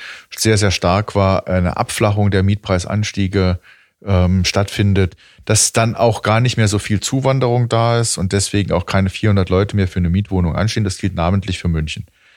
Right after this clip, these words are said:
Ähm, also, äh, da zeigt sich eine gewisse Normalisierung im Markt. Das kann aber zu dem Wendepunkt führen und dann heißen, ähm, wir kriegen eben auch Probleme, weil die, äh, der Investor, der mit bestimmten Mietniveaus rechnet,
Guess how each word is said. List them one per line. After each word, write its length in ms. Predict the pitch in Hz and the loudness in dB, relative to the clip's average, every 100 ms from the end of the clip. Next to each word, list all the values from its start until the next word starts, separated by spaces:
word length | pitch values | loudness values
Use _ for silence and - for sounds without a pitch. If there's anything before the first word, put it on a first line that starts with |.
| - - - | -20 -20 -6
Ähm, 400 | 90 95 90 95 | 0 2 4 2
also, 540 | - 101 104 101 92 - | 2 2 4 4 2 0
äh, 260 | - 90 73 117 | 0 0 0 -2
da 340 | 107 104 117 110 | 0 2 0 -2
zeigt 400 | - 110 120 - | 0 0 0 -2
sich 180 | 107 | -2
eine 100 | 110 | 0
gewisse 320 | 98 104 110 107 | 0 0 2 2
Normalisierung 800 | 101 101 95 87 92 117 131 | 2 2 2 0 0 0 0
im 100 | 127 | 0
Markt. 420 | 120 117 147 - - - - | 2 2 0 -4 -14 -20 -6
Das 160 | 101 - | -2 0
kann 160 | 120 | 0
aber 180 | 123 110 | 2 0
zu 160 | - 110 | 0 -2
dem 180 | 98 95 | 0 2
Wendepunkt 520 | 110 127 - 131 117 | 2 0 0 -2 -2
führen 440 | - 123 131 127 - - _ | -2 2 2 0 -4 -14 _
und 220 | - 104 107 | -2 2 2
dann 180 | 104 | 4
heißen, 640 | 101 101 104 - 104 98 - | 4 4 2 2 2 2 0
ähm, 600 | - 101 95 98 95 - - - 87 87 | 0 2 4 4 2 0 -6 -20 -20 -8
wir 220 | 104 101 | 0 0
kriegen 300 | 90 - 101 | 0 -2 0
eben 200 | 92 95 | 0 2
auch 140 | 85 98 | 2 0
Probleme, 460 | - 90 95 98 | -4 0 2 2
weil 280 | 92 87 90 | 2 2 0
die, 480 | 85 92 85 67 - | 0 0 0 -4 -6
äh, 280 | - 85 80 80 - _ _ _ _ - | -4 -2 -2 -4 -14 _ _ _ _ -10
der 380 | 98 - 104 | -10 -2 0
Investor, 560 | 113 117 123 - 143 123 | 4 4 2 2 2 2
der 160 | 113 110 | 2 2
mit 200 | 107 - | 0 0
bestimmten 560 | 107 120 117 - 107 | -2 0 0 2 2
Mietniveaus 640 | 107 120 120 104 104 101 - | 4 2 0 2 2 0 0
rechnet, 420 | 110 - 117 110 | 0 0 -2 -2